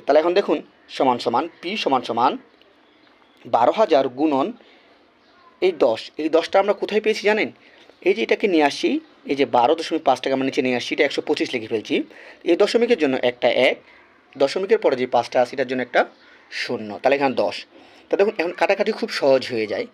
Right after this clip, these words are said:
পাঁচ দিয়ে যদি আমরা গুণ কাটাকাটি করি, পাঁচ দুইয়ে দশ, আর পাঁচ দিয়ে যদি আমরা একশো পঁচিশকে, তাহলে পঁচিশ হয় তাহলে পঁচিশ দিয়ে যদি আমরা বারো হাজারকে কাটি, তাহলে কত হবে?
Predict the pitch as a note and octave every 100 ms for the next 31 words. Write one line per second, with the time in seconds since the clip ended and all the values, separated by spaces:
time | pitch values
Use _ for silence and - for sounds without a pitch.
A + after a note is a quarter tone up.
0 | - - - D3 E3 G3+ G#3 F#3 D3 A#2+
1 | C3 B2+ - - C3+ B2 A#2+ A#2 C3+ C3+
2 | B2+ C3 B2 A2+ A#2 D3+ - - - -
3 | C3+ C#3 D#3 D#3+ A#3 F#3 C#3+ B2 A#2 C#3
4 | - C3 - - B2 B2 B2+ C3 - F#2+
5 | - - - - - - _ C3 B2+ -
6 | F3+ F#3 A#3+ A3+ B3 A#3 F3+ C#3+ A#2 A2+
7 | A#2 C3 D#3 E3 E3 D#3+ A#2 A2+ F#3 -
8 | B2+ A#2+ B2+ B2+ C#3